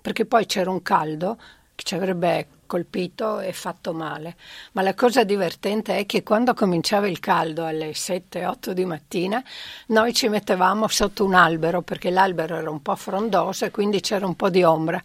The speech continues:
Se non che tutta la, la popolazione circostante veniva anch'essa sotto l'albero, quindi c'era il caldo delle persone sotto l'albero, quindi noi avevamo sempre caldo,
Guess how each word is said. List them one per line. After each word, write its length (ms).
Se 240
non 180
che 260
tutta 300
la, 120
la 220
popolazione 1000
circostante 800
veniva 400
anch'essa 560
sotto 360
l'albero, 500
quindi 280
c'era 440
il 300
caldo 640
delle 280
persone 800
sotto 360
l'albero, 500
quindi 320
noi 360
avevamo 480
sempre 420
caldo, 400